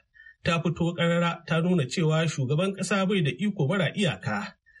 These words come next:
saɓanin yadda Trump ya nuna a ranar da ta gabata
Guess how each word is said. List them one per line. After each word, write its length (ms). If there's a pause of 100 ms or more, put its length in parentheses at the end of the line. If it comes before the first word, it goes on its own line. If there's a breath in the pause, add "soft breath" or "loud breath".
(100)
saɓanin 540
yadda 260
Trump 240
ya 80
nuna 320
a 140
ranar 520
da 120
ta 100
gabata 600